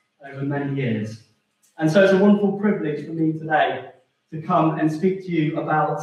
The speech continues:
uh, Isaiah. And I know Adam invited me, you know, hopefully 'cause he trusts me and, you know, doesn't think what I'm gonna say is rubbish, but because I have a love and a passion for this book of Isaiah.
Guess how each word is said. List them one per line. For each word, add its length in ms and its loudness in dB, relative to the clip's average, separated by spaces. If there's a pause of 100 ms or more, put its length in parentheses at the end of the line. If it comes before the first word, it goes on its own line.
(180)
uh, 340 -2
Isaiah. 760 -2 (140)
And 120 0
I 40 2
know 140 4
Adam 280 4
invited 460 0
me, 120 -2 (100)
you 180 -6
know, 140 -4
hopefully 380 0
'cause 120 -20
he 100 -20
trusts 320 -6
me 220 -6
and, 320 -6
you 80 -10
know, 260 -6
doesn't 240 -20
think 240 -6
what 140 -8
I'm 100 -6
gonna 120 -6
say 180 -4
is 160 -6
rubbish, 420 0 (1700)
but 200 2
because 280 2
I 300 2
have 280 -2
a 80 -6
love 520 -2
and 100 -6
a 160 -4
passion 500 -8
for 340 -4
this 280 -8
book 300 -12 (140)
of 380 -6 (180)
Isaiah. 680 -4